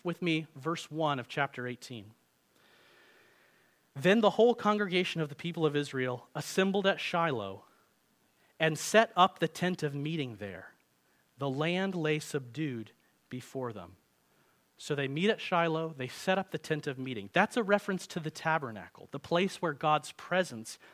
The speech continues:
was manifested in the nation. It's moved to Shiloh in the territory of Ephraim, which is more central to the land. And it's a sign of what this text asserts, that the land is subdued before them.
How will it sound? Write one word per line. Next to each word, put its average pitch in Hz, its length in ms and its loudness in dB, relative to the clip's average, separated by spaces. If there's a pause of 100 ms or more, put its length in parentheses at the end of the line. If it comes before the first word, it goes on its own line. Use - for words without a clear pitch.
(160)
was 139 200 -4
manifested 143 920 -2 (340)
in 165 200 0
the 147 100 -2
nation. 139 480 -4 (540)
It's 185 160 2
moved 226 280 4
to 214 80 0
Shiloh 180 800 6 (120)
in 160 100 -2
the 165 80 2
territory 202 560 2
of 156 140 -2
Ephraim, 143 460 -2 (220)
which 180 160 -2
is 185 120 4
more 208 300 4
central 175 840 -2 (220)
to 185 400 0
the 165 100 4
land. 156 580 0 (720)
And 208 180 6
it's 214 140 2
a 196 60 2
sign 247 600 4
of 175 140 0
what 214 240 4
this 220 220 2
text - 420 2
asserts, 214 460 2
that - 160 2
the 202 80 6
land 226 440 6
is 208 140 0
subdued 214 800 6 (240)
before 233 480 4
them. 147 180 0